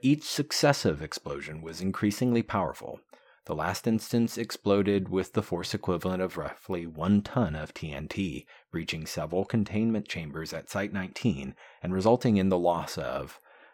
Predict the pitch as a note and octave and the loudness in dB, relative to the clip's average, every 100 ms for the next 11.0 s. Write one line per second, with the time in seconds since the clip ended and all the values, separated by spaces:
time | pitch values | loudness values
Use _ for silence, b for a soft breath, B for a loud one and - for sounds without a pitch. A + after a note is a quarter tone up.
0 | b - D2+ E2+ E2 - F2+ - F2+ - | b -8 0 0 0 -2 -8 -2 -4 -2
1 | E2 D2+ - - _ _ _ _ _ B | -2 -2 -4 -14 _ _ _ _ _ B
2 | B B B D#3+ F#3 F#3+ D3 - E2+ E2 | B B B 4 6 4 0 2 0 0
3 | D2+ - - - - C2 C2+ A#1+ - A#2 | -6 -8 -10 -14 -8 -6 -4 -6 4 4
4 | - C3 - D#2+ C#2+ D2+ D2+ D2+ - E2+ | 6 2 4 0 0 -2 -2 -4 -6 -8
5 | - D#2+ D2 - D#2+ D2+ D2 D2 - D#2 | -8 -10 -10 -8 -8 -6 -6 -8 -8 -10
6 | - E2 C#2+ C#2+ - F2 D#2 F2 G#2+ - | -6 -6 -6 -8 -8 -8 -4 -4 -6 -8
7 | - F2 E2+ E2 D#2+ F#2 F#2 G2 G2 C3 | -6 -4 -4 -8 -8 -8 -4 -2 0 2
8 | D3 C3+ - A2 G#2 - D2 D2+ A2 G#3 | 2 0 0 2 2 -2 -6 2 6 8
9 | A#3+ F#3+ A#2+ F#2+ - A2 D#2+ G2 E2 - | 10 8 8 6 4 -2 2 2 2 0
10 | A2+ G2+ D2 D2+ E2+ A#2 A#2+ - - | 0 2 -2 -4 2 6 6 2 -12